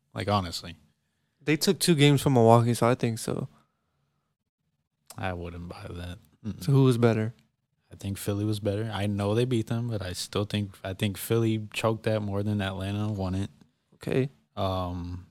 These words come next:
Speaker 2: That's one team.
Speaker 1: I think Brooklyn was better last year.
Speaker 2: I mean, they got injured.
Speaker 1: Even then, like, they were going toe-to-toe seven games. Like, they got more <laughs> games than the,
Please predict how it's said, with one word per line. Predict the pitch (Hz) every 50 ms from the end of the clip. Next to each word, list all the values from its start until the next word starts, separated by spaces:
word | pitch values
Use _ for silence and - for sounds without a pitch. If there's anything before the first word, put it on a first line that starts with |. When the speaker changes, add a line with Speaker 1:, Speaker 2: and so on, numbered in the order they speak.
| _ _
Speaker 2:
That's | - 139 - -
one | 117 120 127 127 127
team. | - - 143 135 127 117 113 113 113 - _ _ _ _ _ _ _ _ _ _ _ _ _ _ _
Speaker 1:
I | - 95
think | 90 87
Brooklyn | 87 85 90 90 92 - - 98 98
was | 101 101
better | 101 104 107 110 127 139 147 139 - _ _ _ _ _ _ _ _ _ _ _ _ _ _ _ _ _ _ _ _ _ _ _ _
last | 98 90 - - - - -
year. | 95 92 104 123 127 - _ _ _ _ _ _ _ _ _ _ _ _ _ _ _ _ _ _ _ _ _ _ -
Speaker 2:
I | 127
mean, | 127 139 143 143 135
they | 127 131 135
got | 143 156 151 - - -
injured. | 156 180 185 139 131 127 127 127 117 120 120 - - - - - _ _ _ _ _ _ _ _ _ _ _ _ _ _ _ _ _ _ _ _ _ _ _ _ _ _ _ _ _ _ _ _ _ _ _ _ _ -
Speaker 1:
Even | - 95 101 123 147 139 123
then, | 110 110 139 202 240 226
like, | 165 117 104
they | 113 135
were | 180 214
going | 202 180 190 190 185 175 156 - _ -
toe-to-toe | - 147 180 196 202 180 - - 196 214 233 208 135
seven | - - 127 147 185 175 147
games. | 123 131 165 202 196 139 117 107 98
Like, | 98 98 95 92 101 104 - _ _ _ _
they | -
got | 135 - 143 139
more | 113 107 123 170 175
<laughs> | 156 147
games | 156 165 160 143 131
than | 135 147 147
the, | 135 139 135 127 120 113 107